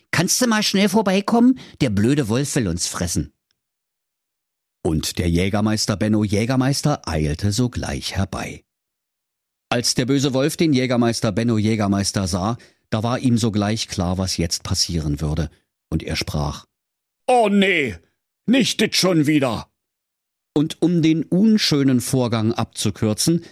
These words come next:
schnitt er sich selber den Bauch auf, stopfte sich mit Wackersteinen voll, sprang in den Brunnen und ward nimmermehr gesehen.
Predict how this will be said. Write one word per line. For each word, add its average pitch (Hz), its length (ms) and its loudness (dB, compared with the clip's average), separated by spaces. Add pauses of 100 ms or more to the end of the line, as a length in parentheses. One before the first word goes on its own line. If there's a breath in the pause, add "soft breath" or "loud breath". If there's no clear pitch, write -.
(160 loud breath)
schnitt 135 280 0
er 123 140 -2
sich 127 200 -2
selber 87 320 -2
den 71 180 -2
Bauch 71 300 -4
auf, - 360 -6 (360 soft breath)
stopfte - 480 -2
sich 110 200 -2
mit - 160 -4
Wackersteinen 110 580 -2
voll, 101 400 -2 (180 soft breath)
sprang 233 360 0
in 190 140 2
den 175 200 2
Brunnen 101 500 2 (200 soft breath)
und 165 260 0
ward 98 280 -4
nimmermehr 78 600 0
gesehen. 73 540 -4